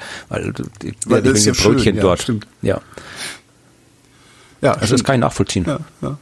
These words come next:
Speaker 2: ja. Ich überleg grad auch. Ja, und, und du guckst halt auch, also so mache ich das. Ich guck halt auch, kann ich hier mit Karte bezahlen, weil ich hab nie so viel Bargeld dabei.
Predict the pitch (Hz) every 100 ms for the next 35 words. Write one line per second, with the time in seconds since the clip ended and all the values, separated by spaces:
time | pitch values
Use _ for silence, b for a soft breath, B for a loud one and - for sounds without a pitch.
0 | - 143 160 147 135 131 117 113 117 -
1 | 131 - 127 151 123 - - 156 - 143
2 | 143 113 113 110 120 120 139 110 98 -
3 | 123 127 - 117 - 120 - 131 135 95
4 | - 85 87 92 107 - 113 110 - 110
5 | 110 110 104 110 110 98 69